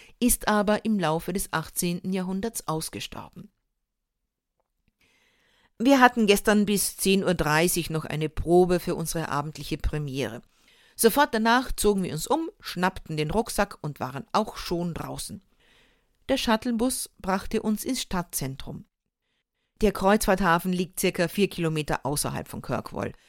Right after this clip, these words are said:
Städtische Busse verkehren regelmäßig zwischen dem Schiff und der Stadt, kostenlos. Wir schafften es tatsächlich, den Überlandbus X eins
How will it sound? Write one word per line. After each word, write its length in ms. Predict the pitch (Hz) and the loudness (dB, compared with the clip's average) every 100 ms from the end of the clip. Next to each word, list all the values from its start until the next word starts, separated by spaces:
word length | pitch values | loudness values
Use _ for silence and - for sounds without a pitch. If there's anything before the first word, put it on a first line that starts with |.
| _ _ _ - | _ _ _ -6
Städtische 500 | - 214 220 - 185 | 0 2 2 -2 -2
Busse 320 | 220 - 240 | -2 -2 -4
verkehren 480 | - 156 175 160 143 | -4 -4 0 0 0
regelmäßig 840 | 139 196 196 180 170 170 180 - | -2 0 0 0 -2 -2 -6 -8
zwischen 320 | - 147 - | -8 -6 -6
dem 100 | 135 | -8
Schiff 380 | 131 165 160 - | -6 -4 -4 -8
und 140 | - 156 | -10 -6
der 80 | 165 | -6
Stadt, 360 | - 131 - - _ _ | -6 -12 -16 -20 _ _
kostenlos. 800 | - 127 - - 135 110 - - _ _ _ _ _ _ _ _ _ _ | -4 -4 -4 -8 -12 -12 -12 -14 _ _ _ _ _ _ _ _ _ _
Wir 100 | - | 0
schafften 420 | 160 175 170 - 165 | 4 4 2 0 -2
es 140 | 156 | 2
tatsächlich, 640 | 175 170 175 - 175 - - - - - | 0 4 2 2 -2 -2 -8 -20 -12 -2
den 120 | 196 | 0
Überlandbus 920 | 196 262 226 175 175 - 180 185 - - | 2 4 6 4 2 0 0 0 -4 -4
X 320 | 220 - - - | -4 -2 -4 -2
eins 400 | 160 190 175 | -2 0 -2